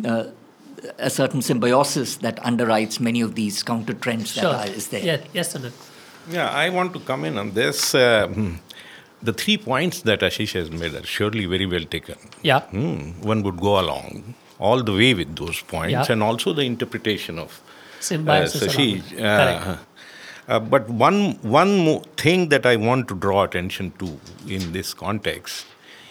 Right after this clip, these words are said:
Speaker 3: is that, uh, uh, that the,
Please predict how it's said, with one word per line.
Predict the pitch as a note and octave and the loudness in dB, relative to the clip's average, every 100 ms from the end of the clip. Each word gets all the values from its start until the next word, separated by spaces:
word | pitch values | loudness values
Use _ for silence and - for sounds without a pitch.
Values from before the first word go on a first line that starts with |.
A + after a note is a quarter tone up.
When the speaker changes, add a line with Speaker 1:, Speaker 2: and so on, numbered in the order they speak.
| - - - | -20 -20 -6
Speaker 3:
is | F3 D#3 | -4 0
that, | F3+ F3+ F3 E3+ - | 2 2 0 -4 0
uh, | B2+ G2 F2 F2 - - - - - A2 C#3 D#3 G#2 G#2 - - - - - - - - | 2 4 0 -2 -10 -12 -14 -16 -18 -18 -18 -14 -14 -16 -20 -20 -20 -20 -20 -20 -20 -10
uh, | - - - - _ _ _ _ - - | -4 -4 -6 -20 _ _ _ _ -20 -14
that | D3+ C#3+ D#3+ - - _ _ _ - - - - - | -4 0 0 -4 -20 _ _ _ -20 -20 -20 -20 -8
the, | C3 C3+ C3 A#2+ | 2 6 6 4